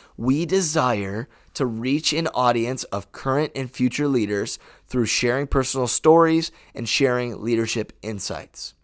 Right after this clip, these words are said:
We want everyone, and we want to reach everyone who thinks, "I might have something to offer as a leader," and those who might need some inspiring to continue in leadership.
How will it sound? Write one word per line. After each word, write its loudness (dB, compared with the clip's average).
We 6
want 6
everyone, 6
and -6
we 2
want 4
to 0
reach 2
everyone 2
who 0
thinks, -2
"I 8
might 2
have 0
something 0
to 0
offer -4
as -4
a -6
leader," -10
and 6
those 8
who -2
might 2
need 2
some -4
inspiring 2
to -4
continue -6
in -6
leadership. -10